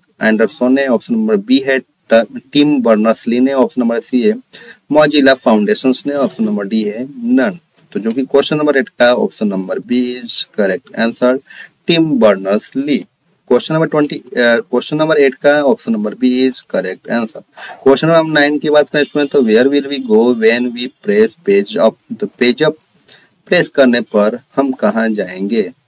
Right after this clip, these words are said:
तो ऑप्शन नंबर ए है वन लाइन अप, ऑप्शन नंबर बी है top of page, ऑप्शन नंबर सी है top of the screen, ऑप्शन नंबर डी है over a paragraph, जो कि ऑप्शन नंबर सी is correct answer, top of the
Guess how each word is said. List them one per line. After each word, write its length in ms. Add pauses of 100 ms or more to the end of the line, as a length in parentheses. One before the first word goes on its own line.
तो 100
ऑप्शन 240
नंबर 200
ए 120
है 80
वन 420
लाइन 240
अप, 160 (640)
ऑप्शन 220
नंबर 160
बी 160
है 120 (200)
top 200
of 220
page, 380
ऑप्शन 260
नंबर 200
सी 200
है 120 (160)
top 200
of 140
the 120
screen, 480
ऑप्शन 280
नंबर 180
डी 120
है 200
over 320
a 120 (160)
paragraph, 680 (280)
जो 100
कि 100
ऑप्शन 280
नंबर 260
सी 440
is 140 (580)
correct 320 (260)
answer, 360 (220)
top 200
of 220
the 120